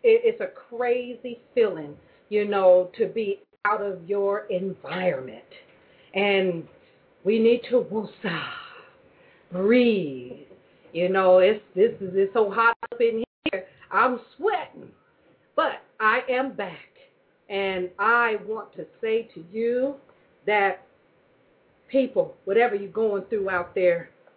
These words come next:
with children's services, I feel you. And I have sitting right here with me in my company as we speak, her name is Karen Domingo. And she has been fighting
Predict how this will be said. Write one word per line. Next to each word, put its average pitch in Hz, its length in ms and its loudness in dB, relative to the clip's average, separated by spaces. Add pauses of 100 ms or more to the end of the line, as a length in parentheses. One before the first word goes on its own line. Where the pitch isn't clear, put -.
(140)
with 185 200 -4
children's 190 440 0
services, 170 540 -2 (300)
I 165 160 -6 (120)
feel 202 200 2
you. 135 180 -12 (800)
And 156 180 -4
I 196 140 2
have 214 300 -4 (200)
sitting 262 360 0
right 262 320 2
here 269 280 4
with 262 280 2
me 190 420 -4 (580)
in 180 400 0
my 226 200 2 (260)
company 196 320 -4
as 202 200 0 (100)
we 233 120 -8 (160)
speak, 240 360 -2 (100)
her - 140 -6
name 170 360 -4
is 180 260 6 (840)
Karen 339 420 0
Domingo. 214 680 2 (960)
And 202 280 -2 (100)
she 262 240 0
has 269 240 -2
been 214 220 4 (120)
fighting 302 540 -2